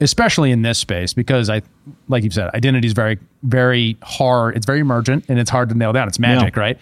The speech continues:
Speaker 1: So, um, the, uh, the true authenticity is the claim for that space and be able to recognize somebody as an individual and the dignity that comes with being an individual,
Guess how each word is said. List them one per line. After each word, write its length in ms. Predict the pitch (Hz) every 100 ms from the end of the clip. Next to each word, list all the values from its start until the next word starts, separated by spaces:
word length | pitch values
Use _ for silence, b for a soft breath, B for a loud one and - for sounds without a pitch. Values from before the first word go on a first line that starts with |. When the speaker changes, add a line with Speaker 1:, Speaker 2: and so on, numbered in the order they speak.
| b b
Speaker 1:
So, 520 | - 160 139 127 113 - _ -
um, 500 | 127 113 107 98 98 -
the, 180 | 127 131
uh, 180 | 123 123
the 140 | 123
true 380 | - - 185 190
authenticity 840 | 123 107 120 113 - 180 123 98 90
is 120 | 110
the 100 | 104
claim 440 | 107 131 123 110 101
for 460 | - 120 110 95 - _ _
that 220 | 120 117 -
space 500 | - 113 107 98 -
and 160 | 110
be 80 | 113
able 120 | 113
to 160 | 107 104
recognize 520 | 113 120 117 117 110
somebody 280 | 117 104 104
as 120 | 101
an 80 | 104
individual 540 | 101 98 175 151 117 107
and 80 |
the 60 | 98
dignity 340 | 95 101 104
that 180 | 98 101
comes 180 | - 95
with 100 | 90
being 220 | 98 90
an 80 | 87
individual, 520 | 85 82 127 101 -